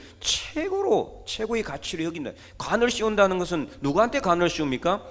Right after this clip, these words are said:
일 등 한 사람에게 간을 씌우거나 왕에게만 간을 씌우잖아요. 그래서 하나님의 인자와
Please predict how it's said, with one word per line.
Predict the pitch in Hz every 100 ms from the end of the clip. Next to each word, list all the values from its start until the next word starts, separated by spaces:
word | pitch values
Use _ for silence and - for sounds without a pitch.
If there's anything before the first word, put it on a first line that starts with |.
| -
일 | 175 214
등 | 233
한 | 214
사람에게 | 196 190 180 175 165
간을 | 147 147 156
씌우거나 | - 147 147 143
왕에게만 | 113 135 175 202 202 165
간을 | 139 160
씌우잖아요. | 156 175 165 151 143 147 156 - - - -
그래서 | 202 - 196 113 - - -
하나님의 | 240 247 247 240 233 226 226
인자와 | 202 208 170 135 98 87